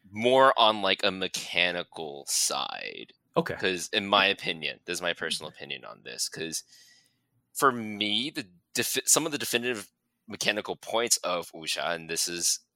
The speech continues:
Speaker 1: a word that I don't like to use, is, like, the cultivation. I really <laughs> don't like this translation, is, um, mechanically, these people train qi, inner energy,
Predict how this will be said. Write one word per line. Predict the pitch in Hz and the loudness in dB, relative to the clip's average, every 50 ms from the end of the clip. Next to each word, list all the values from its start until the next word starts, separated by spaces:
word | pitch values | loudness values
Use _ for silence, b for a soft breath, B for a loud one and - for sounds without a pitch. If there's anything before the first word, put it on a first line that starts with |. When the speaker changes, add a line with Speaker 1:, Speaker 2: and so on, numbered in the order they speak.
| _ _ - | _ _ -8
Speaker 1:
a | 90 90 | -6 -4
word | 85 90 90 87 - | -2 -2 -2 -2 0
that | 85 82 | 0 0
I | 85 | 0
don't | 87 85 82 78 - | 0 -4 -6 -6 -4
like | 82 82 - | -6 -6 -6
to | - 80 | -6 -8
use, | 82 82 80 | -8 -6 -4
is, | 80 78 78 | -4 -4 -6
like, | 78 _ - | -8 _ -10
the | - 87 | -10 -8
cultivation. | - - 98 95 - - 90 78 78 73 69 71 - - 107 123 151 180 196 196 _ _ _ _ _ _ _ _ _ - | -6 -4 -6 -4 -4 -6 -8 -6 -8 -8 -6 -4 -2 -2 -2 -4 -4 -8 -14 -16 _ _ _ _ _ _ _ _ _ 0
I | 90 | 0
really | 95 87 95 98 92 92 | 0 2 0 -2 -2 -2
<laughs> | - - - - - | -4 -4 -4 -4 -2
don't | - | 0
like | - 120 - | 0 0 2
this | 110 - - | 4 4 4
translation, | - - - 127 110 90 92 98 80 90 - - 131 139 151 - B B B B B B B B B B B | 4 4 2 2 0 2 2 2 4 4 2 2 0 -6 -8 -12 B B B B B B B B B B B
is, | - 202 202 196 98 - 92 - - - - | 4 6 6 6 4 2 0 -2 -4 0 2
um, | 98 92 90 85 85 82 80 80 76 _ _ | 4 4 4 4 2 -2 -4 -10 -20 _ _
mechanically, | - 110 - - 160 190 190 165 - 113 98 92 | -4 -2 2 2 2 2 2 0 -2 -2 -4 -4
these | 87 95 92 95 92 - | -2 -4 -4 -2 -4 -4
people | - - 127 120 - - 98 92 87 90 87 - _ _ _ _ _ _ _ _ - | -2 -2 -4 -4 -2 -2 -2 -2 -2 -4 -6 -10 _ _ _ _ _ _ _ _ -2
train | - - - 135 123 120 117 110 113 110 104 101 95 _ - - | 0 2 4 4 6 6 4 2 0 -4 -6 -8 -12 _ -2 2
qi, | - - - 139 98 80 - | 4 4 4 4 0 0 0
inner | - 101 101 104 104 | 0 2 4 4 6
energy, | 92 104 107 104 98 85 - 82 76 73 73 82 _ | 6 6 6 4 2 0 -2 -4 -4 -6 -10 -12 _